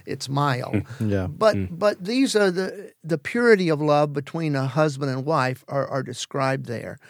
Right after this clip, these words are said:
Speaker 1: So, so, uh, uh, but it's not just a sex manual. Uh, it, it's describing what true love is all about. And, and if true love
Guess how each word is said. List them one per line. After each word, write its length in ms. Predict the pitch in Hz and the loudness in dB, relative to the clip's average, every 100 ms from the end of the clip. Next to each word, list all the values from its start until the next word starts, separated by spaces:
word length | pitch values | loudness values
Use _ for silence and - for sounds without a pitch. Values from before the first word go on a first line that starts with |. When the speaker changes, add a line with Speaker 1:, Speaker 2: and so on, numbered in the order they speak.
| - - - | -20 -20 -14
Speaker 1:
So, 420 | - 185 165 175 | 0 6 6 4
so, 460 | - - 175 170 160 | -2 2 4 6 6
uh, 260 | 151 151 143 | 6 4 0
uh, 580 | 104 110 98 101 - 87 | -8 -8 -8 -10 -8 -6
but 180 | 104 180 | 0 2
it's 160 | 180 - | 0 -2
not 220 | 285 349 | -4 0
just 200 | 202 - | 0 -2
a 40 | |
sex 400 | 120 - 185 - | -4 -4 -4 -6
manual. 540 | 135 - - - 87 - - - - _ | -10 -10 -12 -16 -18 -20 -20 -20 -20 _
Uh, 220 | 151 147 - | 2 2 0
it, 320 | - 170 - - _ - | -4 -4 -4 -10 _ -6
it's 260 | 190 - | -6 -6
describing 840 | - 175 - - 185 196 208 170 156 | -8 -6 -6 -6 -2 0 2 2 -2
what 180 | 147 - - | -4 -8 -14
true 460 | - 214 233 214 | -8 -4 -2 0
love 320 | 117 107 101 - | -2 -2 -8 -8
is 260 | 135 123 - | -8 -8 -10
all 320 | 139 170 180 | -6 -6 -4
about. 680 | 160 113 120 120 104 - _ _ - - _ _ | -6 -6 -6 -6 -8 -12 _ _ -20 -20 _ _
And, 560 | 147 156 160 156 151 - _ _ - | -2 0 2 0 -2 -6 _ _ -4
and 240 | 160 151 | 0 2
if 240 | 151 135 - | 0 -2 -10
true 300 | - 262 302 | -2 0 4
love 200 | 175 | 4